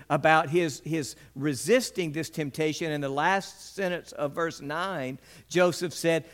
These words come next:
"So how could I do this immense evil, and how could I sin against God?" He said, "I really want to please God.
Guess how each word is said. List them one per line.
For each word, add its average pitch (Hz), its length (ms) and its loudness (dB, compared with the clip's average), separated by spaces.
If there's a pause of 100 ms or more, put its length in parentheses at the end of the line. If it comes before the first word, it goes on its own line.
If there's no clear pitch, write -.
"So 180 280 2
how 208 260 4
could 226 220 0
I 190 160 4
do 180 240 2
this 175 240 -4
immense 160 420 -2
evil, 165 540 -2 (200)
and 147 140 -2
how 190 240 0
could 214 220 -2
I 170 160 4
sin 175 320 -2
against 156 500 -6
God?" 196 540 -10 (460)
He 254 100 2
said, 240 180 2
"I 254 160 8
really 277 300 4
want 214 240 0
to 180 80 -6
please 202 340 0
God. 240 340 4